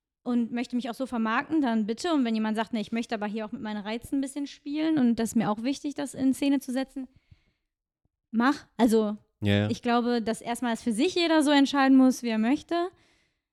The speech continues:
Speaker 1: Ähm, ich glaube, dass wir jetzt, wenn es grundsätzlich darum geht, äh, und die Spielerinnen in Deutschland, würde ich jetzt nicht sagen, dass jetzt, also ich glaube schon, dass in, gerade in öffentlichen Wahrnehmungen auch einfach die Spielerinnen, die wirklich die Besten sind, äh,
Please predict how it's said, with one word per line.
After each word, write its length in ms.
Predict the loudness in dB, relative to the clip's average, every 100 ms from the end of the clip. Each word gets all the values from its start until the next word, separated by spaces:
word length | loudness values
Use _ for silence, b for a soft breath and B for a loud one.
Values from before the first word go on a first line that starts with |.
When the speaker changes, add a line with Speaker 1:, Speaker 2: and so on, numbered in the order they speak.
| _
Speaker 1:
Ähm, 380 | -2 2 2 2
ich 140 | 0
glaube, 200 | 0 0
dass 160 | 0 -2
wir 80 | -2
jetzt, 160 | -2
wenn 160 | -2 -2
es 240 | -2 -8
grundsätzlich 800 | -6 0 2 2 -4 -4 -6 -4
darum 300 | -2 -2 0
geht, 440 | -2 -2 -4 -6 -12
äh, 440 | -10 -8 -8 -8 -10 -14 _ _ _ _ _ _ _
und 320 | -4 -4 -4
die 100 | -8
Spielerinnen 680 | -10 -6 -2 -2 -2 -2 -2
in 120 | -2
Deutschland, 520 | -2 -2 -2 -4 -6 -6
würde 120 | -10
ich 60 | -12
jetzt 200 | -10 -6
nicht 220 | -6 -6
sagen, 380 | -8 -6 -6 -8
dass 160 | -10
jetzt, 240 | -14 -18 -20 -20 _ _ _ _ _ _ _ _ _ _ _ _ _
also 100 | -16
ich 100 | -10
glaube 140 | -10
schon, 240 | -4 2 2
dass 160 | 2
in, 300 | -2 -4 -4
gerade 220 | -2 -2 -2
in 60 |
öffentlichen 380 | -2 -4 -4 -4
Wahrnehmungen 440 | -2 0 2 2 0
auch 80 |
einfach 280 | -2 -4 -8 -12 -10
die 100 | -8
Spielerinnen, 460 | -6 -4 -2 -2 -2
die 100 | -4
wirklich 200 | -8 -10
die 80 | -12
Besten 500 | -6 -6 -6 -2 0
sind, 500 | 0 0 0 0 -6
äh, 480 | -4 0 0 -2 -6